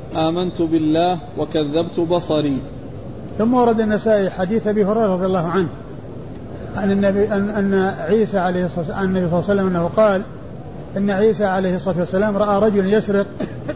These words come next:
Speaker 2: فقال له: "أسرقت؟" قال: "لا، والله الذي لا إله إلا هو." قال: "آمنت بالله وكذبت بصري." آمنت بالله وكذبت بصري.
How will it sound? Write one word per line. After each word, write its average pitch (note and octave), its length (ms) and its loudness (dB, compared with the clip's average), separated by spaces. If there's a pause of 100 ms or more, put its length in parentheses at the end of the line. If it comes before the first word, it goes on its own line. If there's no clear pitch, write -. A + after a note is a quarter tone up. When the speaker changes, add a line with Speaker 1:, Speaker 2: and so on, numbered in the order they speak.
(300)
Speaker 2:
فقال G#3+ 300 2
له: G#3 240 4
"أسرقت؟" G#3 420 0
قال: G3 340 2
"لا، G#3+ 140 6
والله G3+ 380 2
الذي G3+ 280 2
لا G3+ 180 4
إله F#3+ 360 0
إلا G3 240 2
هو." D3 60 -2 (960)
قال: G3 140 6
"آمنت G#3 400 2
بالله G3 360 2
وكذبت F#3 480 0
بصري." F3+ 500 2 (1080)
آمنت F#3+ 240 2
بالله F3+ 460 4 (600)
وكذبت F#3 500 0
بصري. F3 580 2